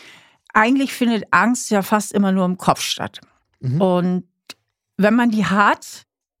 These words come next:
Speaker 1: dann kreisen permanent die Gedanken darum. Und dann hat man natürlich auch entsprechende Angstsymptome im Körper, dieses Aufgeregtsein, diese Anspannung und was auch immer.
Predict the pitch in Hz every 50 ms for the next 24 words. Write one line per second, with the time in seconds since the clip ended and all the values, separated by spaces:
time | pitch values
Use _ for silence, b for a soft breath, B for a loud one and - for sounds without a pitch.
0 | _ _ - 208 214 220 214 - - 214 208 214 208 208 202 - 214 214 214 196
1 | 196 190 190 196 185 190 170 175 160 196 208 226 233 - - 175 165 165 156 151
2 | 165 175 180 226 277 349 - _ _ _ _ _ _ - 185 185 180 180 190 -
3 | 196 190 185 185 - - 196 185 - - 180 175 - - - - _ _ _ _
4 | _ 185 180 - - - 180 175 180 196 185 180 175 175 - - 165 175 175 -
5 | - - - - 175 160 - - - 185 180 202 240 254 269 262 - 226 226 214
6 | - - 226 208 214 220 208 214 190 175 180 170 170 - - - 190 214 - -
7 | - 180 196 185 190 - - 190 175 175 175 180 170 170 170 - - 170 196 196
8 | - - - 175 175 180 175 175 175 - - _ _ - - _ - 180 - 175
9 | 170 - - 151 - 208 226 240 208 175 180 220 277